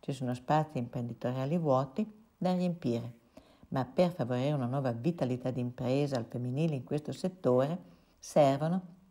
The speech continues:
percorsi di raccordo fra regioni e comuni, soprattutto quelli più piccoli, perché migliorino la loro capacità amministrativa e quindi la capacità di erogare servizi adeguati alle mutate esigenze locali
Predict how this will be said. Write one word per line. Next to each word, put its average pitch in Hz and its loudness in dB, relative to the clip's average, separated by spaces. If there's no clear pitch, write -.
percorsi 147 4
di 135 2
raccordo 143 0
fra 127 -6
regioni 127 -4
e 123 -8
comuni, 143 2
soprattutto - 0
quelli 147 0
più 147 -4
piccoli, 131 -2
perché 139 -2
migliorino 156 2
la 139 0
loro 151 0
capacità - -4
amministrativa 143 0
e 208 2
quindi 175 4
la 139 4
capacità 135 -2
di 139 -2
erogare 127 0
servizi 131 -4
adeguati 143 2
alle 135 0
mutate 127 -2
esigenze 127 -6
locali 139 -2